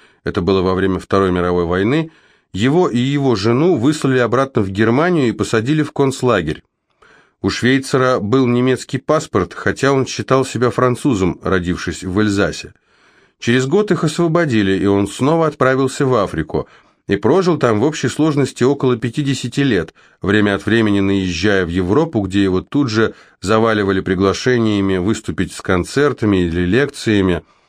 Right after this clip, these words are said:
Швейцер был чрезвычайно независим и не желал получать средства от кого попало, включая миссионеров, считая себя крайним индивидуалистом.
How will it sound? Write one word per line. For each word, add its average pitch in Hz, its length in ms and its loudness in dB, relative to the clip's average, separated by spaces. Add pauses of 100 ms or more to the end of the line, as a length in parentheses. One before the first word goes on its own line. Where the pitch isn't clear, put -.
(400)
Швейцер 151 600 -2
был 135 320 0
чрезвычайно 127 760 0
независим 123 720 0 (360)
и 107 100 0
не 131 140 4
желал 147 420 0
получать 92 500 0
средства 113 540 0
от - 180 -4
кого 113 280 0
попало, 110 520 0
включая 92 540 -2
миссионеров, 98 800 0 (420)
считая 113 420 -2
себя 107 260 -2
крайним 107 420 0
индивидуалистом. 98 920 -2